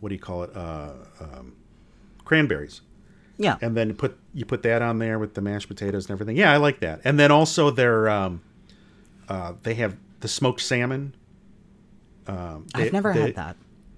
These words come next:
Speaker 1: they, they'll have a hard smoked salmon where it's just, you know, regular hard smoked salmon, not lox. That, that's pretty good.
Speaker 2: I looked it up. It's called the chocolate conspiracy cake.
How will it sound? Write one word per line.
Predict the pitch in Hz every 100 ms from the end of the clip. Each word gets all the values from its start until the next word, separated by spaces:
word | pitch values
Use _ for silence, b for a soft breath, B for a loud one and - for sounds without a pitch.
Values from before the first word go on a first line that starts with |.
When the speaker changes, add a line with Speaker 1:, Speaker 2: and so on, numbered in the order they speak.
| -
Speaker 1:
they, | 123 127 -
they'll | 135
have | 143 147
a |
hard | 117 147 151 147
smoked | - 139 131
salmon | - 120 117 95 87
where | 85
it's | 85 -
just, | - 85 - - - -
you |
know, | 76 71
regular | 110 101 95
hard | - 95 87
smoked | - 90
salmon, | - 90 87
not | 87 87
lox. | 85 82 - - - b b b b -
That, | 87 -
that's | 90 82
pretty | - 87 78
good. | 78 69 67 - - - - - - - - - _ - - -
Speaker 2:
I | 135
looked | 127 127 135
it |
up. | 135 -
It's | 123
called | - 156
the | 151
chocolate | - 180 175 208
conspiracy | - 135 - - 151 139 110 - - -
cake. | - 95 80 -